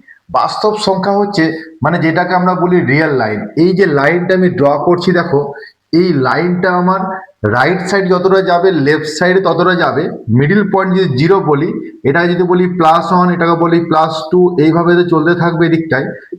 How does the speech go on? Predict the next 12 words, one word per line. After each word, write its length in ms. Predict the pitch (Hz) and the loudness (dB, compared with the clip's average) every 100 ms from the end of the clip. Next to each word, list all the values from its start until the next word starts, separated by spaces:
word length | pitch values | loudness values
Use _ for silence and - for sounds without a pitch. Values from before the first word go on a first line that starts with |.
| 110 131 | 0 0
লেফট 200 | 160 - | 0 -2
সাইডে 220 | 185 180 180 156 | -2 0 0 0
মাইনাস 340 | 156 170 175 180 | 0 0 0 2
ওয়ান, 140 | 175 160 147 | 2 2 0
মাইনাস 320 | 156 170 175 - | 0 0 -2 -2
টু, 80 | 185 180 147 | 2 2 2
মাইনাস 300 | 143 160 170 175 | -2 -2 -4 -2
থ্রি, 120 | 170 175 147 | 0 0 2
এইভাবে 240 | 156 170 170 170 | 2 2 2 0
এটা 120 | 170 165 | 0 0
চলতে 200 | 147 160 | 0 -2
থাকবে। 260 | 156 117 | -4 -2